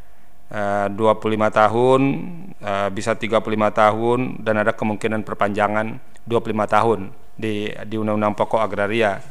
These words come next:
Lalu ada juga, eh, penjelasan perbandingan di beberapa negara, eh, itu. Jadi, eh, ada tambahan yang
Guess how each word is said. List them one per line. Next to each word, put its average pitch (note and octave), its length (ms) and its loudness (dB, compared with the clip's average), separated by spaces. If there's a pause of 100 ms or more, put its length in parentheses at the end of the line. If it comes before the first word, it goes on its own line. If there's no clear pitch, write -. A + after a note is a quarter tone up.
(500)
Lalu A2+ 240 4
ada A#2 100 6
juga, A#2 360 6 (260)
eh, - 360 -8 (120)
penjelasan A#2 960 2 (720)
perbandingan A#2+ 640 4
di - 80 -2
beberapa A2 400 4
negara, G#2+ 800 2
eh, G2 400 -6
itu. G2+ 240 -4
Jadi, A#2 240 2 (800)
eh, G#2 400 -2
ada A#2+ 320 4
tambahan A#2 480 6
yang G#2+ 280 0